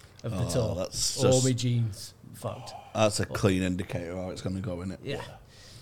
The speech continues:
Speaker 1: Uh, and, like, literally everywhere. Then we went to Dunfermline the night after,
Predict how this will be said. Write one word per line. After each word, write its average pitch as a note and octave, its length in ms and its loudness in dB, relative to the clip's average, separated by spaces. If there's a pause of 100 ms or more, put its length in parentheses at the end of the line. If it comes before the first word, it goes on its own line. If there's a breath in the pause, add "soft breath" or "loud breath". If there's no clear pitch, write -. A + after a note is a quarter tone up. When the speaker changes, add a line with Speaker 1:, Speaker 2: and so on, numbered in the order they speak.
(160 loud breath)
Speaker 1:
Uh, A2+ 260 -2 (100)
and, B2 160 0
like, C3 180 4
literally D#3 400 2
everywhere. C#3 460 4
Then C#3 140 6
we D3 80 8
went D3+ 140 6
to C3+ 120 6
Dunfermline C3 760 6
the A#2+ 60 4
night A#2 160 2
after, A#2 400 -6